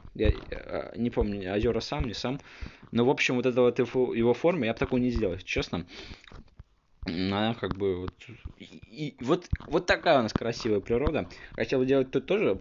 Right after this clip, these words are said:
как раз к соединению, но подумал, да ладно, пусть не выходит. В принципе, и так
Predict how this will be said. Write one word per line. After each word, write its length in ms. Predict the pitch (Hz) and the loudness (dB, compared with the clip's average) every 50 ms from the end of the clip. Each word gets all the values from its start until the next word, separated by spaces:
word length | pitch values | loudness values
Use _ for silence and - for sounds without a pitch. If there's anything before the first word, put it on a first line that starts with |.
| - - | -6 -14
как 120 | - - | -8 -2
раз 160 | 113 107 - | -2 -2 -2
к 100 | - - | -2 -4
соединению, 520 | - 120 110 107 113 131 156 160 135 107 104 | -2 -2 0 0 0 0 0 0 0 0 -2
но 80 | 113 | -2
подумал, 440 | - - 123 127 143 170 190 170 156 156 | 0 0 -2 0 0 -2 -2 -2 -2 -4
да 220 | 143 - 190 220 - | -2 -2 -2 -2 -2
ладно, 360 | 285 - - 175 110 82 - - _ _ _ _ _ _ _ _ _ _ _ _ _ - - - _ _ - | -4 -4 -6 -6 -6 -6 -8 -12 _ _ _ _ _ _ _ _ _ _ _ _ _ -18 -18 -18 _ _ -6
пусть 200 | 156 147 - 135 | -6 -4 -4 -4
не 80 | 131 | -2
выходит. 420 | 127 135 - - - 160 120 - - _ _ - - - - - - _ _ _ | 0 0 0 0 0 0 0 -2 -6 _ _ -20 -20 -20 -20 -20 -20 _ _ _
В 60 | - | -4
принципе, 400 | - 131 147 151 - - - 123 | 0 0 0 0 -2 -2 -4 -4
и 40 | 101 | 0
так 240 | - 101 - - | 0 -2 -2 -2